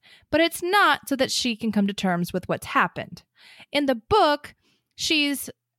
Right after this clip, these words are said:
we're led to believe she's borderline, almost not quite let go because they're doing an investigation or whatever it is. But yes, it's basically a type of euthanasia.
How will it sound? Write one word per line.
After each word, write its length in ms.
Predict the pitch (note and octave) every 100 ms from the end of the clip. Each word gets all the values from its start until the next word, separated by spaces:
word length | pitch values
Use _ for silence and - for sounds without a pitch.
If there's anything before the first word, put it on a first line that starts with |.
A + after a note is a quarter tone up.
| _
we're 200 | A3 B3+
led 280 | C4 C4+ D#4+
to 160 | - D4+
believe 540 | C#4 C#4 D4 C4 A3+ G#3+
she's 220 | C4 B3
borderline, 800 | - E4 D4+ D4 B3 A3+ G#3 G#3 -
almost 480 | A#3+ A#3 A3 G#3 A3
not 160 | G#3+
quite 280 | - G#3 G3+
let 160 | F#3 F3
go 360 | F#3 E3+ D3+ - _ _ _ _ _ -
because 540 | G#3+ B3 G#3+ G#3 G3+
they're 140 | G3 G3+
doing 240 | G#3 G#3
an 60 | G3+
investigation 760 | F3+ E3+ C#4 E4+ D#4+ D4+ C#4+
or 120 | B3+ A#3
whatever 380 | D4 D#4+ D4+
it 100 | C#4+
is. 220 | B3 G3 F#3+
But 140 | -
yes, 480 | F#3 F#3 C#3+ - - _ _ -
it's 180 | A3 -
basically 960 | B3+ C4+ C4 B3 A#3+ A3 G#3+ G#3+ G#3 - _ _ _ -
a 60 | G#3
type 240 | G#3+ G3
of 100 | F#3
euthanasia. 560 | F#3+ F3+ E3 D3 -